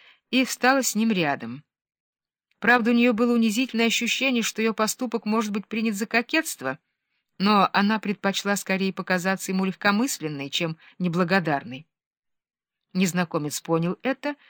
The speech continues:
и постарался держаться от неё настолько далеко, насколько ему позволяло пространство в два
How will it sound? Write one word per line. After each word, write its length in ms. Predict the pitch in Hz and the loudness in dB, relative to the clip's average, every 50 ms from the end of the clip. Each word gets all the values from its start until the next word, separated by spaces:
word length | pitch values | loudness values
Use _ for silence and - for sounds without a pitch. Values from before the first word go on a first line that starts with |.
| _ - - _ _ _ _ - | _ -20 -20 _ _ _ _ -2
и 200 | 233 240 240 190 | 2 2 2 2
постарался 680 | - 214 - - - 196 196 202 196 185 - - 175 | 0 -4 -4 0 2 2 4 4 4 2 0 -2 -4
держаться 720 | 160 175 180 156 151 180 185 180 - - - 180 175 170 | -2 -2 -2 -2 0 0 0 0 0 -2 -2 0 0 -2
от 260 | - - 175 165 - | 0 -2 -6 -4 -4
неё 200 | 170 165 165 156 151 | -4 -2 -2 -2 -2
настолько 580 | 151 156 156 - - - 151 135 - - 143 | -4 -4 -6 -6 -6 -6 -6 -6 -6 -8 -10
далеко, 540 | 135 151 143 139 147 - _ - 262 302 320 _ - - - - - - | -6 -6 -4 -4 -6 -8 _ -2 -2 -2 -2 _ -10 -20 -20 -20 -8 -2
насколько 560 | 180 175 165 - - - 247 247 - - 208 | -2 0 0 -2 0 0 0 0 0 0 0
ему 200 | 190 180 208 226 | 2 2 2 0
позволяло 600 | - 190 180 156 156 165 151 151 180 196 196 170 | 0 -2 -4 -2 0 0 0 2 2 0 0 -2
пространство 720 | - 165 156 151 - - 180 190 208 226 220 - - 175 160 | -2 -2 -2 -2 -2 -4 -2 -2 0 -2 -2 -4 -6 -4 -6
в 60 | 156 | -4
два 440 | 147 147 147 175 196 214 220 202 | -6 -6 -2 0 2 2 2 0